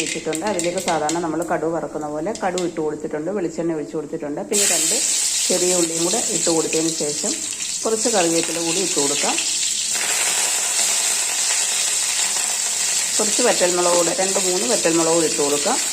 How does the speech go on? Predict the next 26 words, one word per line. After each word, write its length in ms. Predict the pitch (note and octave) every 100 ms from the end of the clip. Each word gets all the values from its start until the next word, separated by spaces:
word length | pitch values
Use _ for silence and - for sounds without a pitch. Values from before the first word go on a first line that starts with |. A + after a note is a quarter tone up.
| - - - - - - - - - - B3
നമ്മൾ 180 | A3+ G#3+ G#3+
ഈ 40 | G#3+
കടുക് 220 | F#3 F#3+
വറുത്തയിലേക്ക് 600 | F3 E3 E3+ E3+ E3+ F3 B3+
നമ്മൾ 140 | G#3+ F#3+
അരിഞ്ഞു 200 | E3+ F3 F#3
വെച്ചിരിക്കുന്ന 480 | E3+ E3+ E3+ F3 A#3 C4+ F3
അമരപ്പയർ 420 | E3+ E3 E3+ D#3 C#3+
ഒന്ന് 100 | C#3+
ഇട്ട് 100 | C#3
കൊടുക്കാം. 320 | C3+ C3+ A3+ C#4 - - - - - - - - - - - - - - - _ - - - - -
ഇനി 120 | A#3+ A3
ഇതിലേക്ക് 340 | G3 F#3+ G3 B3 F#3+
ആവശ്യത്തിന് 480 | F3+ F#3 G#3 F#3+ G#3+ E3+
ഉപ്പും 220 | - G#3+ G#3
ചേർത്ത് 280 | E3+ D#3+ E3+
കൊടുത്ത് 280 | D#3 - A#3 C#4+ - - -
ഒരു 100 | A3 A#3
കാൽ 240 | G#3+ G3+ A#3+ -
കപ്പ് 220 | F#3 F#3
വെള്ളവും 260 | D#3+ D#3 D#3+
കൂടെ 120 | E3+ A3
നമുക്ക് 180 | E3+ E3+
ഒഴിച്ച് 220 | D#3 D3 D#3+
കൊടുക്കാം. 280 | C#3 F3 A3+
കുറച്ച് 320 | B3 A#3+ A#3+